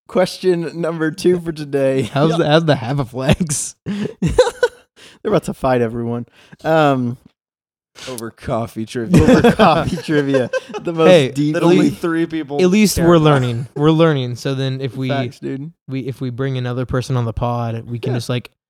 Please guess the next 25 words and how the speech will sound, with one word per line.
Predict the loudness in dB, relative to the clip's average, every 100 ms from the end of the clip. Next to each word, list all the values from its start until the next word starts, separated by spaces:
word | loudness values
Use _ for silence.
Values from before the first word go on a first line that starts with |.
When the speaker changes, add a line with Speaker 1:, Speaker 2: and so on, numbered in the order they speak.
| _ -12
Speaker 2:
ask | -10 -8
them | -6 -6
a |
question | -6 -8 -8 -6 -4 -2
that | -4
we've | -4 -6
already | -6 -6 -6
asked | -6 -8 -10 -12
and | -10 -8
then | -6 -8 -12 _ _ _ _ -12
beat | -10
them | -12 -14
at | -14
it. | -14 -8 -4
<laughs> | -4
Speaker 1:
Yeah, | -2 -2 -4
y'all | -6
can | -6 -6
be | -8
geniuses. | -8 -8 -8 -8 -12 -16 -18 -20 _ _ -20 -20 _ _
Cool. | -6 -6 -8 _ _ _ _ -6
Um, | -2 -2 -4 -8 -16 _
Speaker 2:
Anyway. | -8 -8 -4
Speaker 1:
second | -4 -2 -2
question. | -2 -4 -4 -6